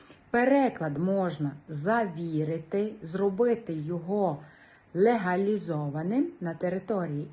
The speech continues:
Італії тільки за допомогою трибунале, тобто судів. Для того можете звернутися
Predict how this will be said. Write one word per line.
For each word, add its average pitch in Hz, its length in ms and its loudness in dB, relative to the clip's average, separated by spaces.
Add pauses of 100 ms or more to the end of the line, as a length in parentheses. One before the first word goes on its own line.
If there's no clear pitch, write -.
Італії 196 640 -2 (220)
тільки 214 460 2
за 160 280 -6
допомогою 190 680 -4 (420)
трибунале, 190 1000 -2 (120)
тобто 202 420 -6 (140)
судів. 151 560 -4 (580)
Для 277 140 6
того 311 360 2
можете 185 440 0
звернутися 165 520 -4